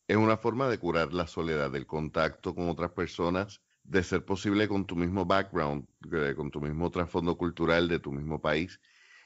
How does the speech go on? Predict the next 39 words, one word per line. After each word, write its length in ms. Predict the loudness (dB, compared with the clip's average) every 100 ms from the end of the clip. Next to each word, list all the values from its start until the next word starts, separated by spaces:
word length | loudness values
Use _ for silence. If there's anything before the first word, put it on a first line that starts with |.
| -4
y 120 | -4
si 180 | 4 4
no, 200 | 4 4
por 180 | 4 6
lo 160 | 6 6
menos, 720 | 4 4 0 -4 -10 -20 _ _
de 340 | -14 -2 2 2
hermanarte 640 | 2 2 2 0 0 -2
con 140 | -2 -2
personas 480 | -2 0 0 0 -4
que 540 | 0 2 4 2 -2 _ 0
vienen 240 | 4 6 4
de 80 |
unas 120 | 2 0
experiencias 800 | 2 2 2 0 2 0 -2 -16 _ -14
relativamente 880 | -2 4 6 4 4 2 2 -2 -4
similares 840 | -4 0 2 4 4 2 -2 -10 _ _ -4
y 80 |
que 100 | 0
están 280 | 0 2 0
buscando 400 | -2 -2 2 4
lo 80 | 2
mismo, 320 | 2 0 0
el 80 | 2
apoyo. 480 | 0 2 0 0 -10 _ _
Me 360 | -2 2 2 2
acuerda 440 | 2 2 2 4
mucho, 720 | 2 0 0 4 6 6 4 2
eh, 360 | 0 -4 -8 _ _ _
aquí 280 | 0 2 0
en 120 | -2
Puerto 300 | -2 0 0
Rico 420 | 0 0 4 4 4
vemos 280 | 2 2
lo-, 180 | 4 4
los 220 | 4 0
círculos 500 | -6 -6 0 2 4
de 440 | 4 2 2 2 2
bomba 480 | 2 0 -2 -4